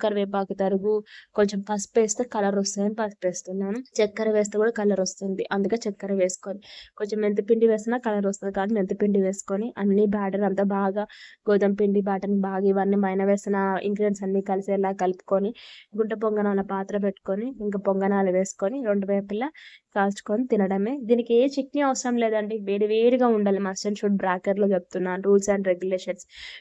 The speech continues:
వేడి వేడి ఉంటేనే ఇంకా తినాలనిపిస్తూ ఉంటుంది, కమ్మగా ఉంటాయి, ట్రై చేయండి. మార్నింగ్ సెక్షన్ అంత ఎంత బిజీగా ఉంటుందంటే స్టవ్ దగ్గర గందరగోళంగా ఉంటుంది. So, ఇంకా మరోవైపు సాంబార్ రైస్, కదంబం రెసిపీ షేర్, నేను తొందరలో షేర్ చేస్తాను దేవి నవరాత్రుల్లో,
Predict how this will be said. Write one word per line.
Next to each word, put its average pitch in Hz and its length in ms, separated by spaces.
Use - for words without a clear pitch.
వేడి 196 220
వేడి 196 160
ఉంటేనే 208 340
ఇంకా 208 300
తినాలనిపిస్తూ 196 840
ఉంటుంది, 190 440
కమ్మగా 202 560
ఉంటాయి, 208 340
ట్రై 208 160
చేయండి. 190 560
మార్నింగ్ 226 360
సెక్షన్ 240 360
అంత 214 180
ఎంత 202 240
బిజీగా 202 420
ఉంటుందంటే 214 640
స్టవ్ 214 340
దగ్గర 233 260
గందరగోళంగా 226 880
ఉంటుంది. 233 560
So, 220 80
ఇంకా 214 240
మరోవైపు 247 600
సాంబార్ 226 480
రైస్, 180 240
కదంబం 208 640
రెసిపీ 196 340
షేర్, 190 280
నేను 190 160
తొందరలో 214 480
షేర్ 190 220
చేస్తాను 202 260
దేవి 190 260
నవరాత్రుల్లో, 190 580